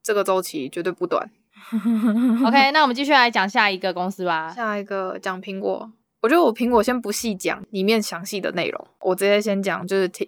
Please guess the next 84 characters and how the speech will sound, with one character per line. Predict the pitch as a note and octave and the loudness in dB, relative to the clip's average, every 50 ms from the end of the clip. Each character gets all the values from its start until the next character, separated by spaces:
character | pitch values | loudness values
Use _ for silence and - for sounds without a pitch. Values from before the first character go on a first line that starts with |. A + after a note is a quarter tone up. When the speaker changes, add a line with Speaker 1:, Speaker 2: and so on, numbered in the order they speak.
| - | -8
Speaker 1:
苹 | - - G#3 A#3 | -6 -2 0 2
果 | A#3 G3 | 2 2
它 | F#3 F#3 | 2 2
业 | G3 G3+ F#3+ | 2 2 0
绩 | F3+ F#3 F3 | 0 -2 -4
是 | F3+ F#3 | -6 -4
double | E3+ E3 D#3 D#3+ D#3 D#3 | -2 -2 -2 -2 -4 -4
beat， | - G2+ - - - - _ _ _ _ | -6 -8 -8 -10 -10 -12 _ _ _ _
它 | - G3 F#3+ | -2 -2 0
营 | - F#3+ | 0 0
收 | F#3 G3 F#3+ | 0 0 2
跟 | F#3+ F#3 F#3 | 0 0 -2
E | F#3 | -2
P | F3+ F#3+ | -4 -4
S | E3+ D#3+ - | -6 -6 -4
都 | - F3 | -4 -4
有 | E3 | -4
超 | - F3 | -4 -4
过 | E3 E3 | -4 -4
分 | E3 E3+ E3 | -4 -6 -8
析 | D#3 D#3+ | -8 -8
师 | F3 E3+ | -8 -8
的 | - | -8
预 | - E2 - | -6 -8 -8
期。 | - - - - - | -10 -10 -12 -12 -10
Speaker 2:
嗯。 | F#3 F3+ F#3 F#3+ G3 G#3 | -6 -4 -4 -2 0 2
Speaker 1:
那 | F#3+ - - | 0 0 0
我 | - F#3 | 0 0
觉 | F#3+ A3 | 2 2
得 | A3+ | 2
它 | - C4+ | 2 0
一 | A#3 | 0
个 | A3 A3 | 0 -2
很 | G#3+ F3+ E3 | -4 -6 -2
高 | E3+ F#3+ F#3+ G#3 | 2 2 4 4
招 | G#3+ G3+ | 4 2
的 | F#3+ F#3+ | 2 2
地 | G3 F#3+ | 0 -2
方 | G3 F3 F3 | -2 -2 0
在 | E3+ F3 E3 | 0 -2 -2
于 | D#3 | -2
说， | E3 D#3+ - - - - - | -4 -6 -8 -8 -12 -20 -6
它 | - F4 | 0 2
没 | E4+ D#4+ C#4+ | 4 4 4
有 | C4+ C4+ | 4 4
给 | - G#3+ E3+ | 2 0 0
下 | - - A3+ G3 | 0 0 0 0
一 | F3+ | 0
个 | F3+ F#3 | 0 -2
季 | - G3+ F#3+ | -2 -2 -4
度 | G3 F#3 | -2 -2
的 | F3 E3+ | -4 -4
指 | - - - D#2+ | -6 -8 -8 -8
引。 | G#2+ - _ _ _ _ _ | -8 -8 _ _ _ _ _
Speaker 2:
嗯 | G3 G3 G3 | -2 0 2
哼。 | F#3+ G3 G#3+ A3 A3+ - _ _ _ _ _ _ _ - | 2 2 2 0 -2 -4 _ _ _ _ _ _ _ 2
Speaker 1:
那 | C4+ | 2
没 | C4+ C4 B3+ | 4 4 4
有 | C4 | 4
给 | B3+ A3+ F#3 | 4 4 2
下 | - A3+ A3 | 2 4 4
一 | G#3+ A3 G#3+ | 2 4 4
季 | A3 G#3+ | 4 4
度 | G3+ | 4
的 | F#3+ | 2
指 | F#3 G3 F#3+ F3+ | 0 0 0 0
引， | F3 | 2
就 | F#3 F#3 | 0 0
等 | F3+ D#3+ | -2 -2
于 | D3+ | -4
说 | E3+ - F3+ F3 | -4 -2 -2 -2
下 | G3+ A#3 G3+ F3+ | 0 2 2 2
一 | F3 | 0
次 | F3 - G3+ F#3+ | -2 -2 0 0
的 | E3+ D#3+ | 0 0
指 | E3 - E3 | 0 -2 -6
引 | D#3+ D#3+ | -6 -4
等 | - D#3 D#3 | -6 -6 -6
于 | D#3+ | -4
是 | - F3+ | -2 -2
一 | F3 F3+ | -2 -2
切 | F3 - G3+ E3+ | 0 0 0 0
后 | F3+ - A3 G#3 | 2 2 2 4
来， | E3+ - | 4 2